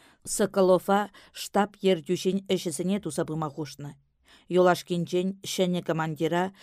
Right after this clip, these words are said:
щак хушыва епле бурнышласы бирги мен шухышланне хвырттах пілдерме ыйтны. Фанни блиндажа бырса кере сумын Турханов шыбах çавын шинчен шухышласыларатчы.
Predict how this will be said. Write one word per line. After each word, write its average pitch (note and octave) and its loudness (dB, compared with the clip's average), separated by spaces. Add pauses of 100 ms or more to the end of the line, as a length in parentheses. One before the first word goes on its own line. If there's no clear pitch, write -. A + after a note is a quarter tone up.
(140)
щак A#3 -4
хушыва G3 0
епле F3 2
бурнышласы E3+ -4
бирги F#3+ -2
мен F#3+ 0
шухышланне E3+ -2
хвырттах F3 -6
пілдерме D#3 -2
ыйтны. D3 -10 (600)
Фанни A3 0
блиндажа F3 0
бырса D#3 -4
кере D3 -4
сумын G#3+ -2 (280)
Турханов B3 2
шыбах F3+ -2
çавын G#3 -2
шинчен F#3+ -4
шухышласыларатчы. D3 -8